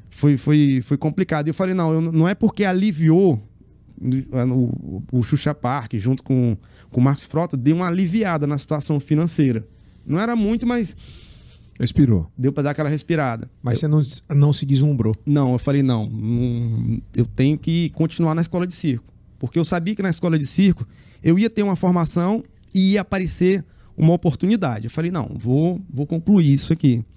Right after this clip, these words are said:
Speaker 1: Aí eu fui pra caravana, que o bacana da caravana é que eu sempre viajava no final de semana e voltava na segunda-feira pra poder fazer a, a, a aula da escola de circo.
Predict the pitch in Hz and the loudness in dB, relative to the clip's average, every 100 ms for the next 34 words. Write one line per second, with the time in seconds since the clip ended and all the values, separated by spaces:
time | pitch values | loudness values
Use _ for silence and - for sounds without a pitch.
0 | - - - - - - 160 214 - - | -20 -20 -20 -20 -10 -2 0 0 -6 -18
1 | - - - - - - - 202 214 170 | -20 -20 -20 -20 -20 -20 -2 0 0 0
2 | 170 165 147 202 196 170 - 165 127 165 | -2 -2 -2 -4 -4 -6 -2 0 2 0
3 | - 208 226 175 165 143 110 180 139 - | 0 -2 -2 -4 -2 0 0 0 -2 -6
4 | _ - - 147 - 190 190 143 - 226 | _ -20 -6 -4 -2 0 2 0 -2 0
5 | 214 180 170 143 185 - - - - - | 2 2 0 -4 -6 -10 -16 -20 -20 -20
6 | - - 143 156 156 - 151 156 202 185 | -4 2 4 4 2 0 0 2 0 -4
7 | _ - - 180 175 226 208 196 190 180 | _ -20 -2 0 2 0 -2 -6 -4 -4
8 | 196 185 196 - 175 170 165 - - - | -2 -2 -2 -2 -2 -2 -4 -16 -20 -20
9 | - - - - 143 156 165 160 - 156 | -20 -20 -20 -6 -4 -2 0 0 0 0
10 | 170 160 151 127 131 127 117 127 135 131 | 2 2 0 -2 -2 -2 0 -2 0 -2
11 | - 143 151 - 151 131 | -2 0 0 2 2 2